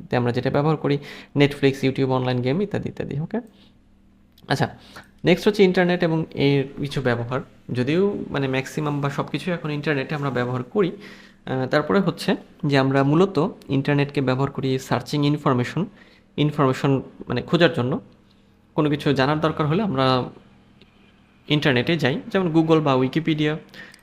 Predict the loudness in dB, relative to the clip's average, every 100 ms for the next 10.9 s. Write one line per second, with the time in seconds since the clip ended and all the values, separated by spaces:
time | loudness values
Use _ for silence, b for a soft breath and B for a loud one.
0 | B _ 2 4 4 2 4 4 4 4
1 | 4 0 -2 2 2 2 0 0 0 2
2 | 2 2 2 2 0 0 0 0 2 0
3 | 0 -4 -4 -4 -4 -4 -6 -8 B B
4 | B -4 -2 0 0 2 0 0 -2 2
5 | 2 2 -2 -2 -2 -4 -6 -6 -10 b
6 | b b b 4 4 4 2 0 -2 -2
7 | 0 2 4 2 2 2 0 2 0 0
8 | 0 0 2 2 4 2 0 -2 0 2
9 | 2 2 0 0 -2 -4 B B B B
10 | 0 4 6 6 4 2 0 -2